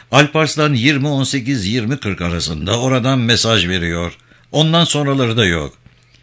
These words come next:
Süleyman, "Ben bir gün önce gördüm Alparslan'ı." dedi, "ama ikisi de Küçük Salih'i söylemedi." Ne Alparslan ne Süleyman. Söylemezler çünkü oraya dokunamazlar.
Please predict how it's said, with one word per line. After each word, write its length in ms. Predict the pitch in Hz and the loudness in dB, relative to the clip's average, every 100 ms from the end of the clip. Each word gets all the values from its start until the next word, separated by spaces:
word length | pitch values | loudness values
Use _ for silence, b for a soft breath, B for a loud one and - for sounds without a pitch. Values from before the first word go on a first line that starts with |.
| B B B | B B B
Süleyman, 600 | - - 185 190 202 175 - B - | 0 4 6 6 4 2 -4 B -2
"Ben 260 | 95 113 110 | 2 4 4
bir 100 | 156 | 2
gün 160 | 143 | 2
önce 280 | 139 120 160 | 2 2 2
gördüm 480 | 113 90 78 80 67 - | 2 0 0 -4 -6 -4
Alparslan'ı." 640 | 101 95 90 87 82 85 | -2 0 -2 -2 -2 -4
dedi, 180 | 82 78 | -4 -2
"ama 260 | 82 92 98 | -2 0 -2
ikisi 340 | 120 143 131 | -2 -2 0
de 100 | 127 | -2
Küçük 320 | - 120 131 | -2 -2 -2
Salih'i 420 | - 123 104 107 107 | 0 0 0 0 0
söylemedi." 680 | 90 82 87 76 73 73 73 B B B B 120 | 0 0 -2 -2 -4 -6 -8 B B B B 0
Ne 140 | 196 | 2
Alparslan 800 | 143 104 - 82 78 82 101 92 | 4 0 0 -2 0 0 0 0
ne 120 | 110 | 0
Süleyman. 640 | - 85 78 78 78 71 - | 0 0 0 0 -4 -6 -10
Söylemezler 760 | - - 123 151 180 175 87 71 - | -6 0 2 2 0 0 -2 -4 -4
çünkü 280 | - 151 160 | -2 0 0
oraya 380 | 147 139 147 104 | 0 2 0 0
dokunamazlar. 920 | 113 110 101 104 80 65 78 69 - | -2 -2 -2 0 -2 -4 -4 -6 -8